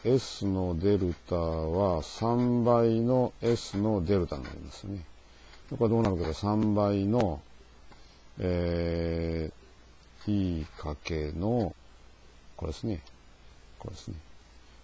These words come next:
えー、Eかけの、まあ、あー、こ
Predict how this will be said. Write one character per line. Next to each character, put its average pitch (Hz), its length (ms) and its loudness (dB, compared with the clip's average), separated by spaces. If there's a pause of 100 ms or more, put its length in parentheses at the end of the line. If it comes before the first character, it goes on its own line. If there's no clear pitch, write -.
(140)
え 85 1200 -4 (760)
ー、 98 240 0
E 87 60 -4
か 82 200 -4
け 85 220 -6
の、 101 340 0
ま 87 320 -2
あ、 - 20 -18
あ 90 40 -6 (500)
ー、 - 20 -10 (1400)
こ 117 100 -10